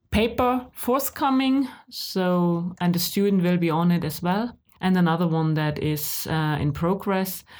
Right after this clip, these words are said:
So for them, if they really want to go, uh, into, uh, a research career,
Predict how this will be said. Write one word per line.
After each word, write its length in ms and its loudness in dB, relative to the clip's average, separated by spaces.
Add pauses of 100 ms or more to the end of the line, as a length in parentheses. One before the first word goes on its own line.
(180)
So 240 2
for 200 -2
them, 260 2
if 160 0
they 100 0
really 280 2
want 320 0
to 100 -2
go, 460 2
uh, 280 -2
into, 560 -2
uh, 360 0 (100)
a 80 -6
research 500 -2
career, 640 0